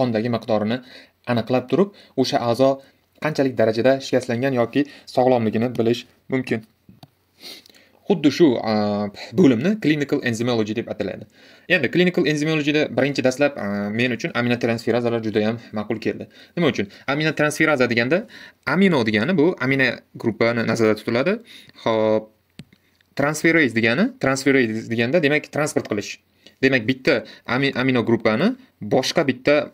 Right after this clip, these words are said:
molekulaga transport qilishni anglatadi bu. Aminotransferazalar. Xo'p, aminotransferazalardan, a, dastlabkisi bu aspartat aminotransferaza, ya'ni A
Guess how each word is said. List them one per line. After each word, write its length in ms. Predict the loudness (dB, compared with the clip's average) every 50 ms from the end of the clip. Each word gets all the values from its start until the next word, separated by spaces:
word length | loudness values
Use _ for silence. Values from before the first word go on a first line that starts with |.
| -2 0
molekulaga 440 | 0 0 2 2 2 2 2 2 0 -2 -4 -6
transport 400 | -4 -4 -2 -2 -4 -4 -2 -4
qilishni 240 | -4 -4 -4 -4
anglatadi 400 | -4 -4 -4 -4 -6 -8 -8 -12
bu. 80 | -16 -20 _ _ _ _ _ _ _ -2
Aminotransferazalar. 880 | -2 0 0 0 0 0 0 0 -2 -2 -4 -4 -4 -10 -16 -20 -20 _ -20 -20 -20 -20 -20 -20 -20 -20 -20 _ -20 -4
Xo'p, 200 | 0 0 0 0 0 -6 -16 -8 _ -2
aminotransferazalardan, 1120 | 0 0 0 2 2 2 0 2 0 2 2 2 2 4 4 4 4 4 2 0 0 -4 -8 -14 -20 -20 -18 _ -4 -2
a, 0 | 0 0 0 0 0 0 -2 -4 -6 -8 -14 -6 -4 -2
dastlabkisi 580 | -2 0 0 0 0 0 -2 -6 -2 0 0 2 4
bu 80 | 4 4 2 0 -4 -12 _ _ _ _ _ _ _ _ _ _ _ -6
aspartat 440 | -6 -2 -2 -2 0 2 0 -2 0 -2 -2
aminotransferaza, 800 | 0 0 0 -2 0 -2 -4 -2 -2 -2 -2 -2 -4 -6 -8 -14 -18 _ _ _ _ _
ya'ni 400 | -4 -2 -2 0 0 0 -2 -4 -6 _ _ _
A 220 | -2 -2 -2 -2